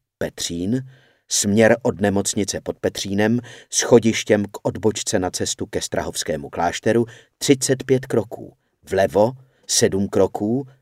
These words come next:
kaštan, Viritoj Li. Zakopáno asi jeden metr, uloženo do gumového vaku. Jusa si informaci vryl do paměti a všechny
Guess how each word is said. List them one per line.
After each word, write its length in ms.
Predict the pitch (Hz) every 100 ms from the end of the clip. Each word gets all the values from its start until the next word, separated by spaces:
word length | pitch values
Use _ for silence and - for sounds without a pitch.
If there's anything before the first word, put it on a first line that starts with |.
| _
kaštan, 580 | 95 - - 107 113 117 - _ _ -
Viritoj 640 | 101 117 117 120 110 107
Li. 220 | 104 82 - _ _ _ - -
Zakopáno 640 | 120 117 139 135 131 131 131
asi 280 | 117 - 107
jeden 440 | 98 104 107 107
metr, 360 | 101 95 - - _ _ _ _ -
uloženo 600 | 127 123 113 117 117 113
do 180 | 104
gumového 720 | 85 92 82 82 82 85 80 107
vaku. 440 | 87 - - - - _ _ _ _ _ _ _ _ _ _ _ _ _ _ _ _
Jusa 360 | 95 131 - 175
si 160 | -
informaci 680 | - 160 156 151 151 147 156
vryl 220 | 147 143
do 120 | 135
paměti 640 | 131 110 80 76 65 - 73 -
a 180 | 82 73
všechny 480 | - - 80 76